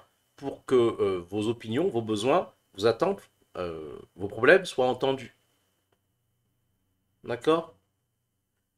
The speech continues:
Bien. Euh, c'est la même chose parmi les élus.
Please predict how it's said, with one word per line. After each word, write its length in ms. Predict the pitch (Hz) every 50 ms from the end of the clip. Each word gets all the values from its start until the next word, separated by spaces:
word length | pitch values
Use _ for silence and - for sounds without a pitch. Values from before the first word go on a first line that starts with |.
| _ _ _ -
Bien. 280 | 110 120 113 110 - - _ _ _ _ _ _ _ _ _ _ _ _ _ _ _ _ _ _ 113
Euh, 380 | 117 120 120 117 117 113 107 - - 50 50 - - _ - _ _ _ _ _ _ _ _ _ _ _ _ _ _ _ _
c'est 140 | _ - -
la 100 | 135 139
même 200 | 143 156 165 165
chose 460 | - - - 135 120 113 104 95 - - _
parmi 260 | 117 110 110 117 113
les 220 | 110 113 107 113
élus. 260 | 110 107 - - _